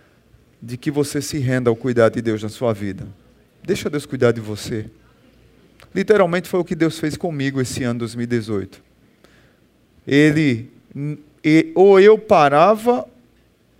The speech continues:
ou eu me quebrava. Ele, ele disse, "Eu vou deixar ele doente pra ele parar." Pra ser cuidado, pra ser amado,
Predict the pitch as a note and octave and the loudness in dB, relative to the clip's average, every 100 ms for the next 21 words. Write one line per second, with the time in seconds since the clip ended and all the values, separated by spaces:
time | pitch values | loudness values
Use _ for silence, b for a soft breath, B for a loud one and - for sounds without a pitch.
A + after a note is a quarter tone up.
0 | _ _ F#3 F#3 F#3+ F#3+ G3 G#3 D3 A#2+ | _ _ 4 6 6 4 0 0 2 4
1 | A2+ A2 B2+ D#3+ F#3+ G#3+ G#3 F3 F#3 E3+ | 4 2 0 2 2 0 -4 -2 -2 -4
2 | F#3+ F#3+ E3+ F#3 E3 D#3 - D3+ E3 F#3 | -4 -4 -4 -8 -4 -4 -2 -2 0 -2
3 | F#3+ G3 - A3+ A3+ A3+ C#4 - A#2 - | -2 -4 0 2 2 -2 -6 -6 -8 -14
4 | _ _ _ _ _ _ _ _ _ _ | _ _ _ _ _ _ _ _ _ _
5 | _ _ - A3 - D#3 - F3+ D#3 D3+ | _ _ -8 -6 -6 -8 -8 -4 2 4
6 | D3+ C#3+ C3 C3+ - D#3+ D3 D3 C#3+ C#3 | 2 -2 -6 -4 -4 -4 -2 0 0 -2
7 | C#3+ | -12